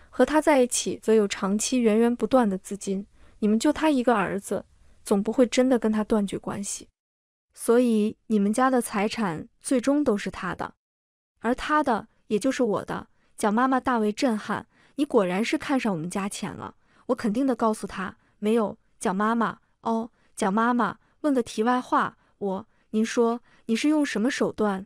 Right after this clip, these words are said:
追到我儿子的？”“我看你长得”，蒋妈妈斟酌了一下措辞，“也不是特别好看。”她其实是想说丑吧。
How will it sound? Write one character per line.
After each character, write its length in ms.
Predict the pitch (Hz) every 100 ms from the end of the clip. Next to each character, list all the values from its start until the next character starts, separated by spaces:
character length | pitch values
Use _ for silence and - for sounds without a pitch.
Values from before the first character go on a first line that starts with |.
| -
追 160 | - 262
到 140 | 247
我 120 | 202 -
儿 220 | - 185
子 140 | 220
的 180 | 220 - _ _ _ _ _ _
？”“我 80 | 226
看 200 | 226 294
你 120 | 285
长 340 | 277 240 185 190
得”， 400 | 202 202 208 220 _ - - -
蒋 160 | 214
妈 160 | 214 247
妈 120 | 262
斟 280 | 254 311 320
酌 220 | 294 220
了 80 | 214
一 80 | 214
下 180 | 226 214
措 280 | - 208
辞 420 | 202 - - - - _ _ _
，“也 100 | 208
不 140 | 220
是 100 | 240
特 140 | 240 233
别 100 | 220
好 220 | - -
看。” 320 | - 208 - _ - - -
她 120 | 294
其 200 | - 262
实 120 | 262
是 120 | 262 262
想 200 | 190 196
说 160 | 226
丑 300 | 233 - - -
吧。 300 | - -